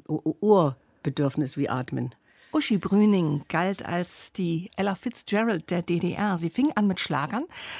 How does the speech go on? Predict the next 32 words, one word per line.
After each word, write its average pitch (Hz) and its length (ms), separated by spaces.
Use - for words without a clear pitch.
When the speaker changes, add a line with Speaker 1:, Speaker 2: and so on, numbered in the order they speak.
Speaker 2:
kam 208 240
schnell 233 320
zu 277 180
Jazz 196 360
und 170 200
Soul. 247 460
Sie 226 80
ist, - 260
steht 220 280
seit 185 240
fünf - 420
Jahrzehnten 220 560
professionell 185 640
auf 185 100
der 175 100
Bühne 214 280
und 175 80
sie 170 100
klingt - 240
immer 180 160
noch 180 140
jung. 160 400
Auch 160 160
das - 340
werden 202 360
wir 175 280
hören 294 400
in 254 120
dieser 247 220
Stunde. 240 400
Singen 294 560
als - 520